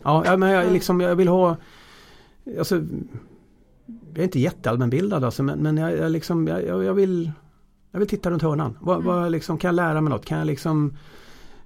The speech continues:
Speaker 1: eh, jag tycker det är jättekul liksom, med, med Sara nu som är sjutton, liksom, att man är med i den, alltså hennes liv liksom.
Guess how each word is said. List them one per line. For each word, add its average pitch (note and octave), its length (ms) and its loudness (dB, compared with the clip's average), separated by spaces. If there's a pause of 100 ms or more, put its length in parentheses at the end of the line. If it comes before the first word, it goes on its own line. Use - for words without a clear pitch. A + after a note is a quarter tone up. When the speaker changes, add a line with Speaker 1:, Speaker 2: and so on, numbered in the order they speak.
Speaker 1:
eh, - 440 -10 (360)
jag - 100 -14
tycker E3+ 160 0
det F3 40 4
är F3 100 2
jättekul E3+ 420 2
liksom, C#3+ 280 0
med, C#3 180 0
med C3 540 0
Sara C3 300 0
nu C3 120 2
som - 100 -4
är A#2+ 40 -4
sjutton, - 460 -4
liksom, C3+ 220 -4
att B2+ 100 -4
man C#3 140 0
är C#3 40 2
med C3+ 280 2
i - 20 2
den, D3 420 0 (1400)
alltså C3+ 160 -6
hennes C#3 480 0
liv A2 240 -4
liksom. - 320 -10